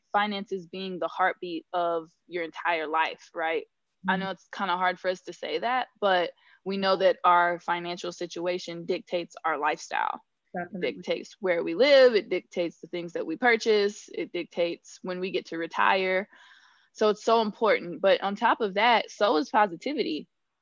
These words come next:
Speaker 2: Mm-hmm.
Speaker 1: and having mental, mental health, mental wellness, because for me, what I watched was, and I'm sure since you g-, ladies talk about this all the time, what I watched with my mother was she went through a severe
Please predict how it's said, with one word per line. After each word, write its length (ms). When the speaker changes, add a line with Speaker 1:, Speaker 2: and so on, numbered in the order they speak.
Speaker 2:
Mm-hmm. 440
Speaker 1:
and 100
having 600
mental, 640
mental 320
health, 360
mental 340
wellness, 560
because 640
for 200
me, 360
what 200
I 180
watched 440
was, 640
and 120
I'm 80
sure 440
since 240
you 100
g-, 180
ladies 260
talk 220
about 220
this 200
all 200
the 80
time, 580
what 120
I 80
watched 400
with 220
my 180
mother 340
was 460
she 200
went 200
through 120
a 60
severe 680